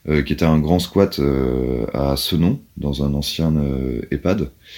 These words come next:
Et donc ça a été ouvert, en fait, euh, avant, euh, avant la période hivernale assez rude, pour pouvoir mettre plusieurs personnes, euh, à l'abri, et notamment des familles.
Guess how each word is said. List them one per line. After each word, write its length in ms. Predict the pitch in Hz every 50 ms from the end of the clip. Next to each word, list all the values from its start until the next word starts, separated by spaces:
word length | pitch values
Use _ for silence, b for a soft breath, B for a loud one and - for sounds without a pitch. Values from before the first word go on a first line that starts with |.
| B B B B
Et 140 | - -
donc 160 | - 71 71 69
ça 140 | - 69
a 20 | 69
été 220 | 67 - 67 64
ouvert, 420 | 67 69 65 - 78 78 82 90 85
en 80 | 76
fait, 300 | 69 - - 78 - -
euh, 360 | 60 58 58 57 53 52 53 - -
avant, 500 | - 69 69 67 73 71 80 80 73 64
euh, 340 | 62 62 62 62 58 60 60 60 62 64 - B B B B B B B B B -
avant 260 | - 64 67 69 76
la 120 | 73 69 67
période 360 | 69 73 64 67 71 73 73
hivernale 640 | 65 65 73 71 65 69 73 71 69 65 62 60 - -
assez 260 | 67 - - - 71
rude, 300 | - 82 95 110 107 82
pour 180 | - - -
pouvoir 320 | 69 - - 71 71 67 64
mettre 300 | 76 82 82 - - 80
plusieurs 320 | 76 - 80 78 80 73
personnes, 380 | - 76 - - - 82 78 76
euh, 280 | 71 65 62 60 55 55 60 62 62 - B B B B B B B
à 60 | -
l'abri, 440 | 85 87 82 - 85 95 113 110 - -
et 60 | 78
notamment 400 | 76 78 78 - 78 78 87 92
des 120 | 85 80
familles. 460 | 76 - - 87 85 80 87 107 120